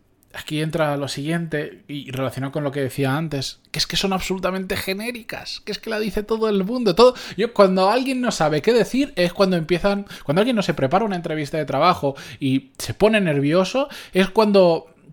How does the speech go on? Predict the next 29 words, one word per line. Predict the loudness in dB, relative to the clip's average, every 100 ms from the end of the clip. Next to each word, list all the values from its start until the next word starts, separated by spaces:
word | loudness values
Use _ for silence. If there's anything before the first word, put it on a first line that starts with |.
| -4
pone | 2 4
el | 2 0
piloto | 2 2 2
automático | 0 0 -2 -2 -2 0
y | 2
empieza | 2 0 -2
a | -2
soltar | -6 -4 -4
este | -4 -4 -4
tipo | -4 -8 -8
de | -8
frases | -8 -10 -8 -10
extra-, | -10 -10 -6 -4 -4 -8 -10
extremadamente | -10 -6 -4 -2 -2 -4 -4 -4
genéricas | -2 2 2 2 0 -2 -4 -18 -18 -6
que | 0
dice | 0 0
todo | 0 2 2
el |
mundo | 2 0 -2 -4
y | -8
que | -2 -2
no | -2
significan | -4 -4 -4 -4 -2 -4 -6
absolutamente | -14 -8 -4 -4 -4 -6 -6 -8 -12
nada. | -4 -2 -4 -6
Por | -2 0
lo | 2
tanto, | 0 0 -4